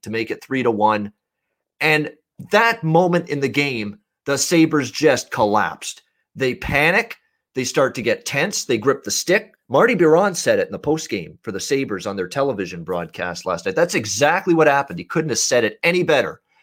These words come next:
They gripped the sticks. They got tight. They got nervous. Uh,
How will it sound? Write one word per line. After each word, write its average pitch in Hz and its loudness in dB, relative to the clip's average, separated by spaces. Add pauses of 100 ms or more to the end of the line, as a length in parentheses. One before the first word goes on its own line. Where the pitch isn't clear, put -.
(120)
They 120 0
gripped 135 0
the 196 -4
sticks. 185 -2
They 120 -2
got 107 0
tight. 185 0
They 123 -4
got 117 2
nervous. 175 0 (440)
Uh, 117 4